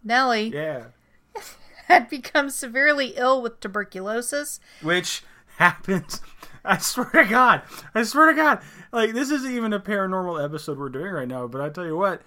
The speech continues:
Speaker 2: when, if you listen to, like, paranormal stories of shit that happened back then, it's either, like, a jilted lover, somebody had a baby that shouldn't have had a baby, tuberculosis. That's about it.
Speaker 1: <laughs>
Speaker 2: I swear to God.
Speaker 1: Well, there was a lot of tuberculosis back then.
Speaker 2: I swear, back in the early nineteen hundreds, I,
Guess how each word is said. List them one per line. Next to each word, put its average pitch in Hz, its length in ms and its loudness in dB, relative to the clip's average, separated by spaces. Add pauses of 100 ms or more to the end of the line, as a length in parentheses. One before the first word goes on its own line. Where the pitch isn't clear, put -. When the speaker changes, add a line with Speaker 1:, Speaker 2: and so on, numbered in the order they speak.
(340)
Speaker 2:
when, 165 180 -2
if 180 140 -4
you 175 140 -2
listen 196 300 0
to, 180 60 -2
like, 165 340 -4
paranormal 143 640 0
stories 127 420 -4
of 117 80 -8
shit 135 160 -12
that 131 100 -4
happened 131 240 -4
back 135 200 -6
then, 143 180 -4
it's 139 180 -6
either, 147 220 0
like, 139 160 -2
a 127 80 -6
jilted 139 420 -4
lover, 135 460 -2 (460)
somebody 165 720 2 (140)
had 151 220 2
a 165 40 0
baby 160 340 2
that 143 100 0
shouldn't 147 300 -4
have 127 80 -4
had 147 120 0
a 139 40 -2
baby, 123 480 -2 (560)
tuberculosis. 147 1080 2
That's - 180 -12
about 180 340 8
it. 190 260 6 (540)
Speaker 1:
<laughs> - 500 -10
Speaker 2:
I 175 120 2
swear 202 260 2
to 202 80 2
God. 208 260 6
Speaker 1:
Well, 233 240 4
there 247 220 6
was 240 200 2
a 233 100 6
lot 190 380 2
of 180 160 -4
tuberculosis 202 920 -6
back 160 260 -12
then. 156 160 -6
Speaker 2:
I 202 80 -4
swear, 214 320 -2
back 214 220 0
in 208 80 -4
the 214 80 -4
early 202 320 0
nineteen 202 420 -4
hundreds, 196 380 -4
I, 170 160 -6